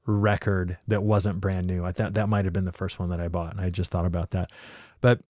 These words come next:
for me, that whole idea of Drunk Engines was there's always something that's a little bit, you know, you know you shouldn't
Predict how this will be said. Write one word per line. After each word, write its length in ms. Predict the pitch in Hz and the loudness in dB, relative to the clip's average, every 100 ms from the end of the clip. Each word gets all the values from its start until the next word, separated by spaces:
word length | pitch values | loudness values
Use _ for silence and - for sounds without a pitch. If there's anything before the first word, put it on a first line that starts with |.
| _ _ | _ _
for 100 | - | 2
me, 420 | 123 139 147 123 98 - - - | 6 8 8 6 2 -6 -20 -4
that 180 | - 117 | 0 2
whole 200 | - 143 | 4 6
idea 380 | 123 110 117 113 | 6 6 6 6
of 60 | 104 | 4
Drunk 260 | 107 98 | 2 4
Engines 300 | 107 98 98 | 4 4 2
was 180 | 98 98 | 4 2
there's 180 | 107 95 | 4 4
always 280 | 117 127 117 | 6 6 4
something 440 | - 113 - 104 | 2 2 2 2
that's 180 | 98 90 | 2 0
a 60 | 98 | 0
little 280 | 101 104 101 | 2 4 4
bit, 300 | 98 98 104 | 4 0 0
you 80 | |
know, 240 | 95 92 92 | 0 2 2
you 120 | 107 | 4
know 160 | 127 123 | 4 4
you 120 | 117 | 2
shouldn't 400 | 107 107 101 101 | 2 2 2 -2